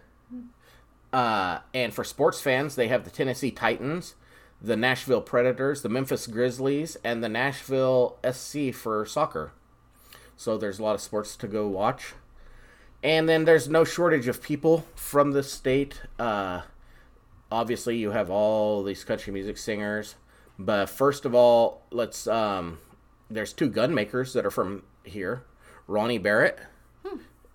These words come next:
Speaker 2: is from here, and John Browning are both, uh, from there. Uh, Johnny Knoxville from Jackass. Megan Fox,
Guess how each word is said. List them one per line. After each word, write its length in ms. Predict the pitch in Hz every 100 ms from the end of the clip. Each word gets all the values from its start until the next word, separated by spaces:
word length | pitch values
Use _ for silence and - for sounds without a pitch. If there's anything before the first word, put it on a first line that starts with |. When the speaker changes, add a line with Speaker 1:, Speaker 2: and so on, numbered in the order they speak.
| -
Speaker 2:
is 180 | 135
from 160 | - 147
here, 280 | 143 147 180
and 240 | 113 107
John 220 | 95 120 110
Browning 340 | 107 139 127
are 80 | 110
both, 340 | 85 95 - - _
uh, 260 | 120 104 90
from 260 | - 110 95
there. 280 | 87 123 135 - - - - -
Uh, 240 | 117 113
Johnny 340 | 87 120 139 135
Knoxville 520 | 120 131 - 139 151
from 200 | - 98
Jackass. 640 | 117 117 110 123 160 - - - - - - - - - - -
Megan 340 | 104 123 127
Fox, 560 | 117 120 143 - - -